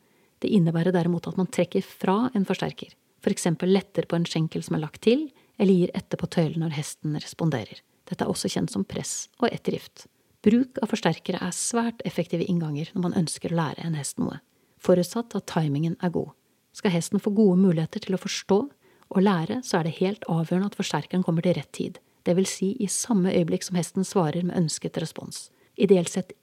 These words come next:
i det hesten er i ferd med å svare riktig. Positiv forsterkning gjennom godbiter er svært kraftfullt,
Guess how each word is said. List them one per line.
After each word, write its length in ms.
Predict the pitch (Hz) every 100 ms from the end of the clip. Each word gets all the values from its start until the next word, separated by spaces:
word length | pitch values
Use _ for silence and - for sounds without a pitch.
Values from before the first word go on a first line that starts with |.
| -
i 80 | 196
det 400 | 165 175 185 190
hesten 420 | 165 - 165 156 - -
er 100 | 196
i 60 |
ferd 540 | - - 190 196 160 151 -
med 140 | 160
å 80 | 156
svare 280 | - 139 -
riktig. 260 | - - _ _ _ _ _ -
Positiv 380 | - 214 - 262
forsterkning 540 | 262 202 165 - 226
gjennom 180 | 202 214
godbiter 480 | 208 165 170 - 240 180
er 180 | 180
svært 380 | - - 165 -
kraftfullt, 680 | - 185 - 170 170 - -